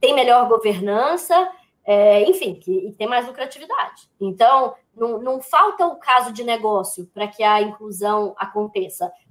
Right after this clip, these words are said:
Falta, eu acho que um estímulo mais objetivo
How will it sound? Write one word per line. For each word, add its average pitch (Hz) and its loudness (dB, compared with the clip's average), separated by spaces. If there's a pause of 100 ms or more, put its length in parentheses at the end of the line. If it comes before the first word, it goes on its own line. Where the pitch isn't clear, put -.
(120)
Falta, - 2 (200)
eu 370 2
acho 415 0
que 453 -2
um 554 -6
estímulo 453 4
mais 440 -4
objetivo 359 -4